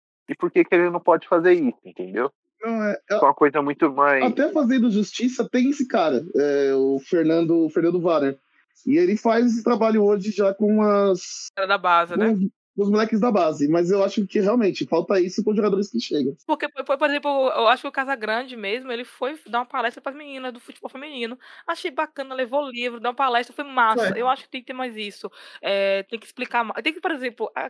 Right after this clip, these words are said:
Speaker 3: por que a gente tem que usar camisa listrada? Cara, eu acho que todo corinti-, todo torcedor, todo jogador deveria saber dessa, dessa questão da camisa listrada, porque tem muito torcedor corintiano que não sabe.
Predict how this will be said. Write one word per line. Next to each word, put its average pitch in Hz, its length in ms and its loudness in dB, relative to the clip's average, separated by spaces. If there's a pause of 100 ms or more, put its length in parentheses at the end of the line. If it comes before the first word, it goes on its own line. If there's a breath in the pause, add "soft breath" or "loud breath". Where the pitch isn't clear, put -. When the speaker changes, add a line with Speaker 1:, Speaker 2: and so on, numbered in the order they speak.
(140)
Speaker 3:
por 415 100 0
que 453 80 0
a - 40 2
gente - 100 -6
tem 302 100 -4
que 254 40 -10
usar 254 100 -8
camisa 240 240 -8
listrada? 185 600 -4 (360 soft breath)
Cara, 302 340 2
eu 233 140 2
acho 269 140 -2
que - 40 -18
todo 392 160 -2
corinti-, 349 340 -4
todo 392 240 -2
torcedor, 269 360 -6
todo 370 180 -4
jogador 285 300 0
deveria 302 240 -4
saber 254 240 -4
dessa, 269 260 -4
dessa 247 240 -6
questão 196 400 -4
da 196 80 -6
camisa 214 300 -8
listrada, 160 500 -6
porque 254 420 -6 (280 loud breath)
tem 339 140 0
muito 294 380 -6
torcedor 254 360 -8
corintiano 254 320 -6
que 269 80 -6
não 302 100 -6
sabe. 254 420 0